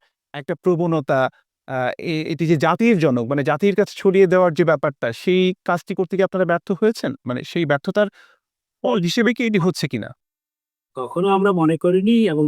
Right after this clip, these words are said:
Speaker 2: করি না যে বঙ্গবন্ধু শুধু আওয়ামী লীগের। বঙ্গবন্ধু জাতি। বঙ্গবন্ধু বাংলাদেশের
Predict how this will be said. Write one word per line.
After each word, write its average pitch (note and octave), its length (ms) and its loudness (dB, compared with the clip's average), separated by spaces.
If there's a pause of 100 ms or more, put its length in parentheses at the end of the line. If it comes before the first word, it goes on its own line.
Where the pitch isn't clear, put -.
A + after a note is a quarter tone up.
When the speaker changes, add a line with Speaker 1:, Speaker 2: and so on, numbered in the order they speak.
Speaker 2:
করি D3 240 0
না A#3 180 0
যে F3+ 120 0
বঙ্গবন্ধু D3+ 540 0
শুধু D#3 220 -6
আওয়ামী B2 240 -4
লীগের। A2 200 -6
বঙ্গবন্ধু F#3+ 480 0
জাতি। D#3+ 380 -2 (840)
বঙ্গবন্ধু D#3+ 580 0
বাংলাদেশের D#3 720 -2